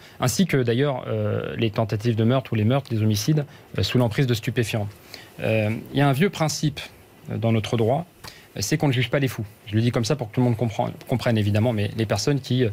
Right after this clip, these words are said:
au moment, euh, de, de leur acte, ont perdu le discernement. C'est fondamental. Sinon, c'est la barbarie. Si vous pouvez juger quelqu'un qui ne sait pas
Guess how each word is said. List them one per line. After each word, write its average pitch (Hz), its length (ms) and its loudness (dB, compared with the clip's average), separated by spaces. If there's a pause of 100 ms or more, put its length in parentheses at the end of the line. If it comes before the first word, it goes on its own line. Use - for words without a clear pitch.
(220)
au 113 60 2
moment, 135 420 4
euh, 107 200 -2
de, 117 160 -2
de 113 100 -2
leur 113 160 2
acte, 170 220 -2
ont 127 80 -8
perdu 127 280 0
le 135 100 2
discernement. 113 520 -2 (640)
C'est - 160 0
fondamental. 151 580 0 (340)
Sinon, 165 280 2
c'est 156 140 -4
la 127 80 2
barbarie. 127 400 -4 (180)
Si - 180 -4
vous 123 100 -2
pouvez 135 220 2
juger 135 220 2
quelqu'un 135 280 0
qui 127 140 -2
ne 113 80 2
sait 160 220 0
pas 139 160 -2